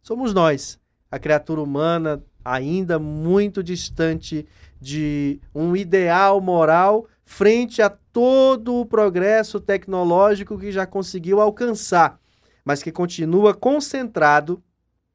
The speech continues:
em territórios. Por exemplo, no território norte-americano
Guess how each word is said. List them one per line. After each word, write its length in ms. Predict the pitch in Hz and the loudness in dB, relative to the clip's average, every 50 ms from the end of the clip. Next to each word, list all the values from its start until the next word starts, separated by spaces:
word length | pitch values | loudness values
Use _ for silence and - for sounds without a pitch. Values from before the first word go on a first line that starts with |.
| _ - - | _ -14 -10
em 140 | 135 147 147 | -10 -10 -6
territórios. 920 | - 185 175 170 180 185 185 - 135 120 107 95 - 85 - - - _ _ _ _ _ | -2 -2 0 0 -2 -6 -4 -4 -2 -2 -2 -4 -8 -14 -20 -20 -20 _ _ _ _ _
Por 140 | _ 123 135 | _ -6 -6
exemplo, 560 | 151 147 127 156 170 185 180 180 208 208 208 _ _ _ _ _ _ | -6 -6 -4 -4 -4 -4 -4 -8 -14 -14 -16 _ _ _ _ _ _
no 120 | 151 151 | -10 -6
território 500 | - 180 165 165 165 170 175 175 185 185 | -4 -2 -4 -4 -2 -2 -2 -2 0 -2
norte-americano 1000 | 180 185 190 180 185 202 190 196 202 208 202 196 - 196 196 202 190 139 113 | -2 -2 -4 -2 -4 -4 -2 0 0 -2 -2 -2 -2 0 0 0 -2 -6 -12